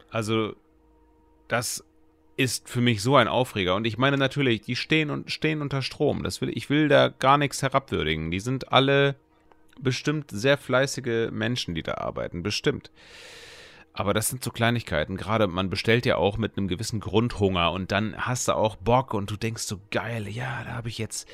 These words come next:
ach, geil, so eine Pizza Chip Job mit Sardellen und Kapern. Oh ja, das ist jetzt genau meins. Mm, das will ich haben.“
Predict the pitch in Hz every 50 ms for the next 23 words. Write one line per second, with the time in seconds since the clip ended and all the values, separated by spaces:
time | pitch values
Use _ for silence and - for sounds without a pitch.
0 | - - - - - - - - - - - - - - - - 110 117 120 113
1 | 107 98 98 87 - 127 127 - - 113 95 - - - - 123 123 - - -
2 | 107 98 - - 82 - - - 110 107 101 101 101 101 104 110 117 113 104 90
3 | 87 87 - - 113 113 113 - 98 98 92 80 92 110 113 104 95 107 113 113
4 | 104 95 - - 117 - - - - - - 113 104 113 123 123 110 104 104 117
5 | 123 120 110 98 - - - 135 131 131 127 120 110 104 95 95 95 107 - -
6 | 117 135 139 139 123 131 127 127 135 131 123